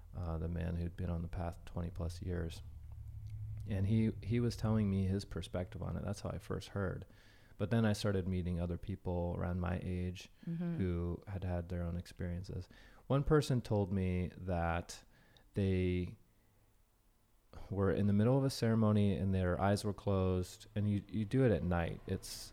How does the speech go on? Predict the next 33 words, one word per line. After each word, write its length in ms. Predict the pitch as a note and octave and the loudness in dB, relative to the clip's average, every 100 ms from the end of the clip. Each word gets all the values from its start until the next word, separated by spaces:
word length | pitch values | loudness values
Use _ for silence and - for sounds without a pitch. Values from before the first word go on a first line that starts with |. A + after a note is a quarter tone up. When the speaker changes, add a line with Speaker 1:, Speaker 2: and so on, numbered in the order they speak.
| - | -6
Speaker 1:
it's 180 | G#2+ - | -6 -2
an 80 | G2+ | 0
eyes 300 | G2+ G#2+ G#2+ | 4 6 4
closed 340 | - G#2+ G2 | 2 2 4
experience. 760 | G2+ - G2+ F#2+ F#2+ F2+ - - - - - | 0 -2 0 2 2 0 -4 -16 -20 -16 -2
The 100 | G2 | 2
room 240 | G2 G2+ | 4 6
is 140 | G2 F#2 | 4 4
dark, 420 | F2+ F2+ F2+ - | 4 4 4 0
Speaker 2:
Yeah. 120 | F2 - - - - | -10 -12 -16 -20 -4
Speaker 1:
and 160 | G#2 G2 | 2 4
that 260 | F#2+ F2+ - - - - _ - | 4 2 -2 -20 -20 -20 _ -16
sort 240 | - A#2 G2+ | -2 2 2
of 60 | |
helps 400 | D#2+ G#2 - - | 4 2 2 -4
you 80 | F#2+ | -4
drop 340 | F#2 F2+ F2 | 2 2 2
into 300 | F2 F#2 - E2 | 0 0 -2 -4
it. 200 | E2 - - - | -4 -6 -12 -8
Speaker 2:
Mm-hmm. 480 | E3 D#3+ E3+ E3+ F#3+ | -6 -4 -2 -2 0
Speaker 1:
Um, 420 | F#3+ F2 D#2+ E2 - | 2 2 0 -2 -2
but 180 | G2 G#2 | -2 2
they 420 | G#2 G2+ G2 - - - | 4 4 2 -2 -10 -12
were 420 | F#2+ G2 F#2+ F2+ F2+ | -4 2 4 4 2
in 320 | A2+ A#2+ G#2+ | 2 2 4
this 400 | G2 - - - - - - - | 2 -2 -10 -12 -18 -20 -20 -4
sort 220 | - A2 | 2 4
of 120 | F#2 - | 4 2
inner 260 | A#2+ B2+ | 4 4
space 560 | A#2+ - A2 G#2 F#2 - | 0 -2 2 4 4 0
of 180 | - F2+ | -2 -2
a 40 | E2+ | -2
void. 720 | E2 F#2 F2 E2+ F#2 F2 | 0 2 2 0 -2 -4